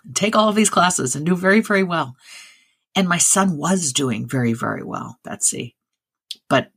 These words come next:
the workload was sucking the life out of him, okay? So I was able to keep those thoughts private in my head <laughs> about all that I had dreamed and hoped for. And instead, I just looked at him and I said, "Sweetheart,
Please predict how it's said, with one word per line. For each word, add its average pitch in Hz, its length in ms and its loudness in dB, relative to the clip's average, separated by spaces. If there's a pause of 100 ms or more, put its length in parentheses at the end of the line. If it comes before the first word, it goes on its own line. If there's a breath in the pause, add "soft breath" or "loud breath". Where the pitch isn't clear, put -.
(260)
the 143 100 0
workload 143 580 -2
was 127 180 -4 (300)
sucking - 600 0
the 127 80 -6
life 107 400 -4
out 131 180 -4
of 131 120 -10
him, - 260 -14 (440)
okay? 120 380 -10 (500 loud breath)
So 175 200 4
I 165 80 6
was 165 140 2
able 190 180 4
to 202 100 0
keep - 280 -6
those 220 200 4
thoughts 185 360 2
private 160 560 -2
in 160 140 -2
my 196 140 -2
head 143 360 -10 (140)
<laughs> - 160 -20
about 135 400 2
all 151 200 4
that 175 100 -2
I 180 120 0
had 175 120 -4
dreamed 202 420 -2
and 170 160 -10
hoped 196 240 2
for. 120 320 -4 (680 loud breath)
And 180 120 6
instead, 302 420 2
I 202 120 -2
just 196 260 -6
looked 269 220 -2
at 269 80 0
him 165 180 -2
and 160 100 -10
I 156 40 -8
said, 175 220 -8
"Sweetheart, 220 580 0